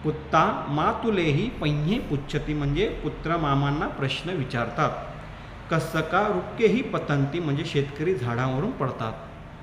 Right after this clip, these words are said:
तर हे आपण काही उदाहरणं पाहतोय की, अ, पंचमी विभक्तीची ही उदाहरणं आहेत, ती तुम्ही आता नोट डाऊन केलेली आहे.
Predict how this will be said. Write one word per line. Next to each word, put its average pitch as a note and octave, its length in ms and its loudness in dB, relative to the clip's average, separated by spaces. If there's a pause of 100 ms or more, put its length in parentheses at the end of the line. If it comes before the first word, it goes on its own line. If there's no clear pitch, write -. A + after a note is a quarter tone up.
(960)
तर D#3 60 2
हे E3+ 120 4
आपण G3 300 6
काही F3 320 4
उदाहरणं E3+ 460 2
पाहतोय C#3 420 0
की, F#3+ 260 -4 (400)
अ, C#3+ 300 2
पंचमी F3 680 2
विभक्तीची D#3+ 560 0
ही F3+ 180 2
उदाहरणं C#3 540 2
आहेत, D3+ 260 0 (120)
ती D3 80 -2
तुम्ही C#3+ 300 0
आता C#3+ 180 -4
नोट C3 300 0
डाऊन C#3 140 0
केलेली C#3+ 380 -2
आहे. C#3 220 0